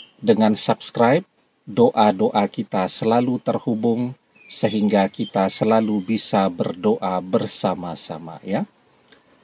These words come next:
Jadi apa yang harus dan bisa kita lakukan? Nah, ketika kita membayangkan mantan, terkenang mantan, atau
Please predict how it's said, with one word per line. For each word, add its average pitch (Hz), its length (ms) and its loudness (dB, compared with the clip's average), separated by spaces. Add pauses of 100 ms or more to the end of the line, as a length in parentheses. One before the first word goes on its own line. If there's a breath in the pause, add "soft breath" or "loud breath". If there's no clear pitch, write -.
(320)
Jadi 156 240 6
apa 165 400 4
yang 123 160 4
harus 107 560 -2
dan 101 240 -2
bisa 107 320 -2
kita 90 320 -8
lakukan? 85 560 -8 (480)
Nah, 80 160 -8 (1900)
ketika 175 560 4
kita 120 720 2 (880)
membayangkan 123 800 4
mantan, 120 640 0
terkenang 127 640 0
mantan, 110 640 2
atau 117 640 2